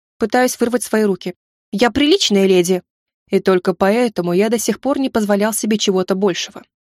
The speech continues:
А так, будь уверена, желание растёт во мне с каждым днём",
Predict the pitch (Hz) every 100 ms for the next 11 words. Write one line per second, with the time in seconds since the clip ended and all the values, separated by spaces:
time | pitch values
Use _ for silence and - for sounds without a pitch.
0 | _ - 185 - 185 185 190 185 190 208
1 | 233 175 180 _ _ 190 190 180 208 247
2 | 196 175 - 185 180 175 - - 175 190
3 | 196 190 247 170